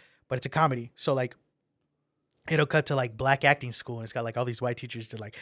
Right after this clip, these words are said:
"Nah, brother, you gotta talk with jab like this." And it's, like, all these white guys talking, and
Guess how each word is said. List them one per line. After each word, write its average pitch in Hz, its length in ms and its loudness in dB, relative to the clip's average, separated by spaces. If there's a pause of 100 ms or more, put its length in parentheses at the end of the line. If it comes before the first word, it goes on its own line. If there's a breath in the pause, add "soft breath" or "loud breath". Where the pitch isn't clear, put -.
(100)
"Nah, 185 240 6
brother, 208 240 2
you 247 100 0
gotta 180 160 2
talk 185 240 4
with 156 160 -2
jab 254 480 10
like 175 220 0
this." 156 180 -2
And 151 60 -6
it's, 143 80 -6
like, 127 120 0
all 135 120 2
these 131 160 -2
white 131 180 2
guys 120 180 -4
talking, 120 440 -10
and 107 140 -20